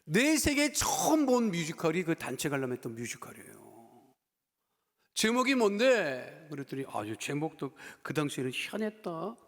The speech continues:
제목이 뭔지 알아요? 지저스 크라이스트 슈퍼스타라는 거야.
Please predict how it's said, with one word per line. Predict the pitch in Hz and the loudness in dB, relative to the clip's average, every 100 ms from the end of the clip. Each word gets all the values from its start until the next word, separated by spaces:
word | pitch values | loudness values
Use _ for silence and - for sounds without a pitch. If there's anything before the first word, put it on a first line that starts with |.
| _ _ | _ _
제목이 | - 160 165 185 | -2 2 2 2
뭔지 | 139 139 | 0 0
알아요? | 156 135 160 214 - - - - - | 0 0 0 0 -4 -20 -20 -16 -4
지저스 | 160 190 220 220 - | 2 4 4 0 -4
크라이스트 | - 190 190 185 - 240 - - | 0 2 2 0 -2 -4 -4 -10
슈퍼스타라는 | - 262 - 220 - - - - - | -6 -4 -4 -6 -6 -12 -16 -20 -20
거야. | - | -20